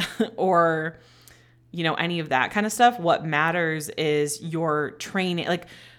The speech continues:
first of all, if you hire someone that doesn't do a good job, like, you hired them. <laughs> So that probably means you need to get better at hiring.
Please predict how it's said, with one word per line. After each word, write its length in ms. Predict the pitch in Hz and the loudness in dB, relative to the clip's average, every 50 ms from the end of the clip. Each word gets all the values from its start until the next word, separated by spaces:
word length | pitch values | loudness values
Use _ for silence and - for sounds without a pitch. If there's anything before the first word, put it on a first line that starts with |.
| _ _ | _ _
first 280 | - - 277 311 - - | 4 4 4 6 4 4
of 80 | - | 6
all, 180 | 180 175 170 - | 8 8 8 8
if 200 | - 180 170 180 | 6 4 2 0
you 220 | 175 185 202 208 | 0 2 2 2
hire 400 | 202 - - 170 165 175 180 190 | 2 2 2 2 2 4 2 0
someone 680 | 196 - 240 226 226 233 240 240 247 247 247 - 180 | 0 0 2 2 4 4 4 4 4 2 0 0 0
that 340 | 165 175 165 151 - - 170 | 2 4 6 6 4 2 0
doesn't 260 | 156 151 151 160 170 | 0 0 0 0 -2
do 120 | - 202 202 | 0 0 2
a 40 | 208 | 2
good 120 | 214 208 | 2 2
job, 280 | 202 226 220 214 214 202 | 4 4 4 4 4 4
like, 200 | 190 175 170 170 - | 2 0 -2 -4 -10
you 320 | - 156 160 170 165 160 165 | -12 -10 -6 -6 -6 -6 -4
hired 400 | 160 - 143 123 120 113 - - | -2 -2 0 0 0 -2 -2 -4
them. 260 | 76 65 67 - 180 - - - - | -6 -6 -6 -6 -10 -10 -14 -6 -2
<laughs> 80 | 233 226 | -2 -2
So 300 | 233 - - - 226 208 | 0 -2 0 2 2 4
that 140 | 196 190 - | 4 4 6
probably 280 | 214 208 208 202 202 | 6 8 8 8 6
means 240 | 196 190 185 180 175 | 4 2 0 -2 -4
you 60 | 185 | -4
need 100 | 185 180 | -4 -4
to 60 | 170 | -2
get 160 | 175 208 - - | -2 0 2 4
better 160 | 151 156 151 | 2 2 2
at 80 | - | 0
hiring. 500 | - - 160 156 165 175 196 226 262 294 | 0 0 0 0 0 0 -2 -2 -4 -6